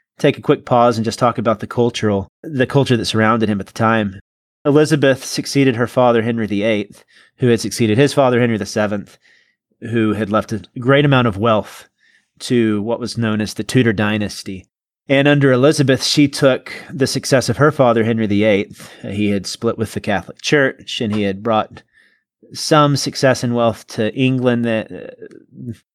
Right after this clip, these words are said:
but under her, you know, there was the defeat of the Spanish Armada, and there was kind of the establishment of England as an up-and-coming superpower in Europe. And so because of that, and because of the rising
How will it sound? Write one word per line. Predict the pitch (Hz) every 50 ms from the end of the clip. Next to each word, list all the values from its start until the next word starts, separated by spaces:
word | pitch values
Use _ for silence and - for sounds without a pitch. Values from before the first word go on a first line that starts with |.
| _ _ _ _ _ _ _ _ -
but | - 123 120 127
under | 127 123 113 113
her, | 104 90 147 175 156 127 123 123
you | 120 120
know, | 113 113 110
there | 104 110 110
was | 107 110 101 -
the | - 117
defeat | 101 107 - - 117 110
of | 107 92
the | 98
Spanish | - - 110 104 98 92 - -
Armada, | 90 90 95 113 127 127 123 117 110 107 104 - _ _ _ _ _ _ _ _
and | 113 110 110
there | 110 110 107
was | 107 101 -
kind | - 123 117
of | 110
the | 104 104
establishment | 98 - - - 135 123 127 131 123 120 104 - - 113 113 - -
of | 117 113 107 107 92 90 - _
England | 143 131 135 135 123 117 110 101 104
as | - - 120 117 117 113 107 101 92 85 - - - - _ _ _ _ _ _ _ _ _ _ _ -
an | 123 120 -
up-and-coming | 147 139 131 - 131 123 - 127 120 117 110 104 95
superpower | - - 131 131 131 117 - - 104 98 92 90 87 87 92 92 - - _ _ _ _ _ _ _ _ _
in | - 113 104 101
Europe. | 101 107 107 101 - - - - - _ _ _ _ _ _ _ _
And | 139 131 127 123 120 120
so | - - - 123 113 113 110 107 104 98 - - 123
because | 131 127 - - 160 190 185 151
of | 131
that, | 104 113 107 104 113 -
and | 135 120
because | 123 120 - 131 123 127 127 120 113
of | 120 113 110 110 104 101 110 107
the | 117 113 110 107 107 104 - _ - _ _ _ _
rising | - 107 131 117 123 123 123 127 131 113 104 117 113 107 104 98 92